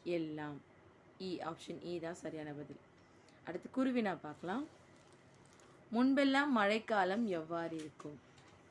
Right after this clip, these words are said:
முன்பெல்லாம் அடைமழை காலத்தில் ஆற்றில் நீர் புரண்டோடும். ஆற்றில் நீர் வருவது அழகுமிகு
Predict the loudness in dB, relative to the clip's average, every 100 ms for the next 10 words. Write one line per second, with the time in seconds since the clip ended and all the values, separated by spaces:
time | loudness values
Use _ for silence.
0 | -20 -20 -20 -20 -20 -20 -20 -8 -2 2
1 | 2 2 2 0 -2 -6 -4 0 2 2
2 | 2 0 -2 -2 -4 -6 -6 -6 -4 2
3 | 4 2 0 0 0 0 -2 -2 -4 -4
4 | -2 -4 -2 -4 -6 -10 -20 -20 -20 -2
5 | 4 4 4 2 2 2 0 0 0 0
6 | -2 -2 -4 -4 0 0 0 -2 -2 -6